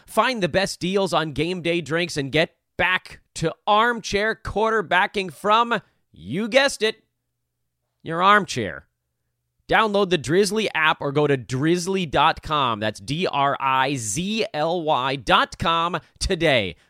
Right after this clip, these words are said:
Must be twenty-one plus, not available in all locations.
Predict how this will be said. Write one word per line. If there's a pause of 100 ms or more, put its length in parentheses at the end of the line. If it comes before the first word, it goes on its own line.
Must
be
twenty-one
plus,
not
available
in
all
locations.